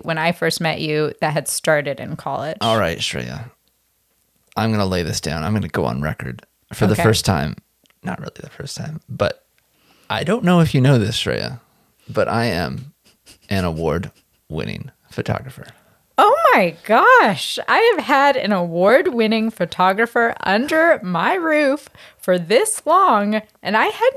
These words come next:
Speaker 1: no idea.
Speaker 2: Oh, yeah. I was the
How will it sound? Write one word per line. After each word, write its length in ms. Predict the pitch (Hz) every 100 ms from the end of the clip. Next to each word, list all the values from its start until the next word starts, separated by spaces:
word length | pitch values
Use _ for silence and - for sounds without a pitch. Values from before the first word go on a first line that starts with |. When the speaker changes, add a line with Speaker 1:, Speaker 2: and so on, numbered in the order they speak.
| 494
Speaker 1:
no 260 | 440 427 440 508
idea. 880 | 403 453 453 508 - 440 180 196 - _
Speaker 2:
Oh, 120 | 107
yeah. 260 | 117 90 107 - _ _ _ _ _ _
I 140 | 80 110
was 320 | 101 95 -
the 280 | - 71